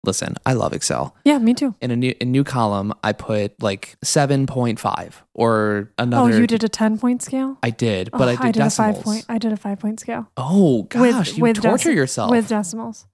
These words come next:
Speaker 1: Oh, okay, with decimals. Yeah, I did ten point, and do you want me to tell you the lowest on mine?
Speaker 2: Yeah.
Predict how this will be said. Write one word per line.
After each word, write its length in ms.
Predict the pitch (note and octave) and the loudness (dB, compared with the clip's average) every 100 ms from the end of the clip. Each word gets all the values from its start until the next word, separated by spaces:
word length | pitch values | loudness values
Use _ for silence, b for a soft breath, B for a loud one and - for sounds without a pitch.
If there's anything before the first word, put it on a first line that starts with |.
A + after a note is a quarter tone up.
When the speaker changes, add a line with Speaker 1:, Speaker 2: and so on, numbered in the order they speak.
| - | -2
Speaker 1:
Oh, 280 | C3 B2 G#2+ | 2 2 0
okay, 180 | G2+ - | -2 -10
with 120 | - | -10
decimals. 420 | - - C2+ - b b b _ | -12 -12 -16 -16 b b b _
Yeah, 260 | - C#3 G2+ | -2 0 0
I 120 | B2 | -2
did 160 | D#3 D3+ | 0 0
ten 180 | C#3 B2+ | -2 -4
point, 300 | A#2 A2+ - _ | -2 -4 -6 _
and 440 | A#2 A#2 A2+ A2+ A#2 | -2 0 0 0 -2
do 140 | - - C3+ | -6 -8 0
you 40 | |
want 80 | A#2+ | 2
me 60 | A#2 | 2
to 60 | |
tell 100 | B2+ | 2
you 60 | A#2 | 0
the 100 | A2+ | 2
lowest 280 | A2 A2 - | 2 0 -2
on 120 | G#2 | -4
mine? 340 | G#2 G#2 F#3 - | -2 -2 -4 -2
Speaker 2:
Yeah. 340 | A3+ A3 G#3 | 2 2 2